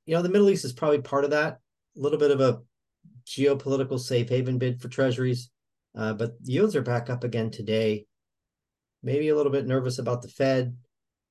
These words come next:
maybe a little bit nervous about the Treasury refunding announcement this week, right? We're gonna see how much in treasuries the government's gonna issue.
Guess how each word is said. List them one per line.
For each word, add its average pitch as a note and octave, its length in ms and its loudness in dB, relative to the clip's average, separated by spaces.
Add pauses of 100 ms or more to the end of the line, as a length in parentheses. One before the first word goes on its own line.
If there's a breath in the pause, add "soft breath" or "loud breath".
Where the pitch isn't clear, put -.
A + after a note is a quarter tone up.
(240)
maybe B2+ 240 0
a - 20 0
little C3 140 0
bit B2 120 0
nervous B2 320 0
about A#2+ 260 -2
the A2+ 80 -4
Treasury A#2+ 500 0
refunding A2+ 500 -2
announcement A#2 420 -4
this A2+ 180 -10
week, A2 200 -4
right? A2+ 100 0
We're G#2+ 80 -4
gonna A2 120 -4
see A#2+ 160 -8
how A2+ 120 -4
much A#2 220 -4
in A2+ 220 -4 (220)
treasuries A#2 460 0
the A2 80 -6
government's G#2 400 -4
gonna G2+ 220 -6
issue. A#2+ 480 -4